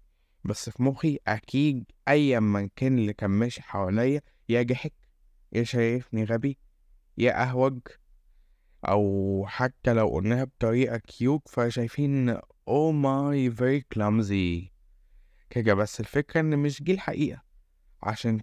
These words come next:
كل حد مشغول في أحداث يوم، وأنا عبارة عن موقف عابر مش هيقعد حتى لآخر يوم في دماغه. طب جيت أسأل الدكتور حاجة في المحاضرة، الكلام اتلخبط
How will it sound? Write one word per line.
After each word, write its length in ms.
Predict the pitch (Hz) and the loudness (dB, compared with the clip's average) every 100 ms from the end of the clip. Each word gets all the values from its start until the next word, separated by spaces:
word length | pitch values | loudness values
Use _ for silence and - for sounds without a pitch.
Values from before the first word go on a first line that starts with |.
| - | 0
كل 500 | 151 165 170 160 131 | 2 4 2 0 0
حد 400 | - 143 143 131 | 0 -4 0 0
مشغول 440 | 117 107 113 131 | 2 0 -2 -2
في 100 | - | -2
أحداث 380 | 71 107 120 143 | -4 -4 -4 -2
يوم، 240 | 139 131 - _ - - _ _ _ - _ _ _ - _ _ - | -2 -4 -12 _ -20 -20 _ _ _ -20 _ _ _ -20 _ _ -10
وأنا 440 | - 123 135 139 - _ _ - _ _ _ | -2 0 2 0 -4 _ _ -20 _ _ _
عبارة 300 | 110 113 143 | -2 2 4
عن 100 | 139 | 4
موقف 520 | 120 123 147 - 123 98 | 2 2 0 -2 -8 -6
عابر 340 | 107 135 139 | -4 0 2
مش 300 | 123 113 - | 2 0 0
هيقعد 260 | 110 147 - | 2 2 2
حتى 360 | 147 - 123 - | -2 -2 -4 -2
لآخر 200 | 139 139 | -2 0
يوم 240 | 113 120 | 0 -2
في 160 | 127 98 | -4 -8
دماغه. 260 | 98 110 - _ _ _ _ _ _ - | -8 -10 -14 _ _ _ _ _ _ -4
طب 220 | 113 117 | -4 0
جيت 220 | 147 - | 2 2
أسأل 280 | 165 139 127 | 2 2 2
الدكتور 480 | 113 113 - 139 139 | 0 -4 -6 -6 -6
حاجة 260 | - 135 | -6 -6
في 120 | 131 | -4
المحاضرة، 440 | 110 101 - 87 - _ _ - - - | -2 -4 -6 -12 -14 _ _ -20 -12 -10
الكلام 420 | 107 - 127 151 | -4 0 2 2
اتلخبط 600 | 135 - 139 - - 113 | 0 -2 -4 -4 -2 -2